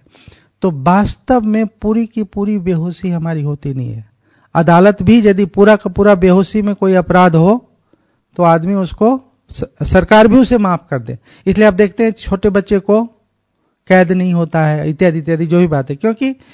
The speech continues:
कहते हैं सज्ञान नहीं है, ज्ञान ही नहीं है, इसको समझ नहीं है। लेकिन क्या वास्तव में हम बेहोश हो जाते हैं इतना कि, ए, हम उस काम को कर देते हैं और हम ये claim करते हैं कि मेरी गलती नहीं थी, बेहोशी में ऐसा हो गया,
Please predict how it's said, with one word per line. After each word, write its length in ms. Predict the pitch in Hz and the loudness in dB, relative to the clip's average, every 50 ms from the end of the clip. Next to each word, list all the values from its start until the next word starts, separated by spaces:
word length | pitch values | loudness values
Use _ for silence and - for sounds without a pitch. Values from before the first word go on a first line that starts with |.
| _ _ - - | _ _ -4 -4
कहते 200 | 208 202 - 233 | -2 -2 0 -2
हैं 100 | 233 214 | -2 -2
सज्ञान 480 | - - 208 185 170 190 208 208 202 | -2 -4 -4 -2 0 0 0 0 0
नहीं 280 | 196 190 185 185 175 151 | -2 -4 -4 -6 -6 -6
है, 120 | 139 123 | -8 -8
ज्ञान 300 | 117 135 170 175 185 196 | -6 -4 -4 -2 -2 -4
ही 80 | 196 196 | -4 -4
नहीं 200 | 180 165 147 135 | -6 -6 -6 -6
है, 80 | 123 | -8
इसको 200 | 120 - - 151 | -10 -10 -10 -10
समझ 360 | 139 - 160 156 156 160 143 135 | -8 -6 -6 -6 -6 -6 -8 -8
नहीं 240 | 120 120 113 107 | -8 -8 -8 -8
है। 140 | 107 107 107 _ _ _ _ _ _ _ _ _ _ _ _ _ _ _ _ _ _ _ _ _ - | -10 -12 -14 _ _ _ _ _ _ _ _ _ _ _ _ _ _ _ _ _ _ _ _ _ -6
लेकिन 380 | 151 156 147 - - 233 254 247 _ _ _ _ _ _ _ _ _ _ _ _ _ | -4 -4 -4 -2 -2 -2 -2 -2 _ _ _ _ _ _ _ _ _ _ _ _ _
क्या 420 | - 190 175 165 175 196 226 269 254 _ _ _ _ _ _ - | 2 4 4 6 4 2 0 -2 -6 _ _ _ _ _ _ -16
वास्तव 680 | 117 110 - - - - - - - _ _ - 294 285 | -10 -2 -2 -2 -2 -2 -6 -6 -6 _ _ 0 0 2
में 180 | 254 269 294 | 2 2 0
हम 200 | 285 277 277 262 | 2 2 0 0
बेहोश 400 | 208 208 226 233 226 247 240 - | 0 2 2 2 2 0 -2 -2
हो 120 | 214 226 226 | -4 -2 0
जाते 280 | 226 214 214 - 220 | 0 -2 -2 -2 -2
हैं 80 | 220 220 | -2 -2
इतना 440 | 214 214 - - 208 190 156 123 - _ _ _ _ _ _ _ _ _ _ _ _ _ _ _ | -2 -4 -4 -4 -4 -4 -4 -6 -8 _ _ _ _ _ _ _ _ _ _ _ _ _ _ _
कि, 320 | - 208 214 208 185 156 - _ _ _ _ _ _ _ _ - | 0 2 2 2 2 0 -4 _ _ _ _ _ _ _ _ -16
ए, 260 | - 139 151 151 156 | -10 -8 -6 -4 -4
हम 500 | 156 147 139 151 135 160 196 208 202 190 | -4 -4 -4 -4 -2 0 0 0 0 2
उस 120 | 196 202 - | 0 0 0
काम 240 | - 214 208 214 214 | 2 2 2 2 0
को 140 | - 226 | -2 -4
कर 160 | 202 - 208 202 | -2 0 -2 0
देते 300 | 185 202 202 180 - 208 | 2 0 -2 0 0 0
हैं 80 | 190 | 2
और 160 | 185 180 175 | 2 2 2
हम 200 | 160 165 190 196 | 2 0 0 0
ये 80 | 202 196 | -2 -2
claim 300 | 196 - 196 202 214 208 | -2 0 0 2 2 0
करते 280 | - 190 180 175 - 185 | 0 -4 -6 -4 -4 -6
हैं 120 | 190 180 | -6 -6
कि 160 | - - 196 | -6 -6 -4
मेरी 280 | 185 180 180 185 190 190 | -4 -2 -2 -2 -2 0
गलती 360 | 170 185 180 175 - - 196 | 0 0 0 0 -2 -6 -6
नहीं 220 | 180 175 175 185 | -4 -4 -6 -6
थी, 200 | 156 - - 127 | -8 -10 -14 -12
बेहोशी 440 | 123 127 160 156 160 175 156 - 214 | -6 -4 -4 -2 -2 -4 -6 -6 -8
में 120 | 202 180 160 | -8 -8 -10
ऐसा 200 | 143 131 - 135 | -10 -10 -10 -12
हो 160 | 131 123 107 | -10 -10 -12
गया, 200 | 110 110 123 | -14 -18 -20